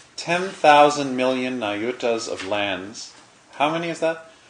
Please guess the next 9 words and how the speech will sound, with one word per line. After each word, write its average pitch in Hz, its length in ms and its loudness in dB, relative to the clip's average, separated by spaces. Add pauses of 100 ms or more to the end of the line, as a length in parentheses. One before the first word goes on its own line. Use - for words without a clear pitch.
(340)
Two 220 400 -6
hundred 143 640 -4
ten 151 380 -6
thousand 127 1120 2
million 120 500 -2
billion 101 580 -4 (960)
of 110 220 2
lands 120 560 2
in 107 100 -6